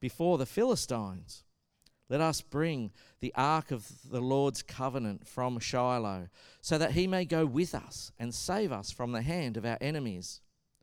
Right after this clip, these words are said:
So the people sent men to Shiloh, and they brought back the ark of the covenant of the Lord Almighty,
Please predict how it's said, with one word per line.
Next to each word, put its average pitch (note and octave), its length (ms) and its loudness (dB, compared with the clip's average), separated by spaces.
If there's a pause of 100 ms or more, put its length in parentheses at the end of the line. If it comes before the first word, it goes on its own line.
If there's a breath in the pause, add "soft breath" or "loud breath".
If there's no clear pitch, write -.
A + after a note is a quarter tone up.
(500 soft breath)
So D3+ 160 0
the C3 60 2
people C#3 320 0
sent - 480 -2
men A#2 420 -2 (220)
to - 80 -8
Shiloh, G#2 640 0 (260 soft breath)
and B2 140 -2
they B2+ 80 2
brought D3 340 2
back C3 280 -2
the A2 160 -2
ark A2 240 0
of C#3 80 -6
the D#3 80 -4
covenant A#2 580 -4
of G#2+ 140 -6
the A2+ 80 -2
Lord A2+ 340 2
Almighty, G#2+ 640 -2